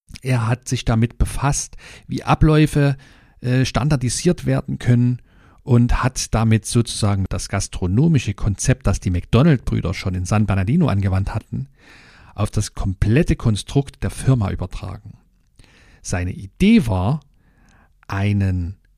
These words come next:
allerersten Prototyp zu schaffen, einen Unternehmensprototyp, der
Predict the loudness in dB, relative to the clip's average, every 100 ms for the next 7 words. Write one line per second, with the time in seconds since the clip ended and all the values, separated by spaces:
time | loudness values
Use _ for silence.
0 | _ _ _ _ _ _ _ _ -2 0
1 | 0 -4 -8 -10 -14 -6 -2 0 2 2
2 | 0 -2 -4 2 4 4 4 -2 -4 _
3 | _ -20 -8 -6 -6 -6 -6 -6 -6 -6
4 | -8 _ _ _ _ _ _ _ 0 0
5 | 0 0 2 4 4 4 0 -2 -4 -2
6 | -2 -2 -4 -2 0 0 -2 -10 _ _
7 | _ _ _ _ _ _ _ _ _ _
8 | _ _ _ _ 0 0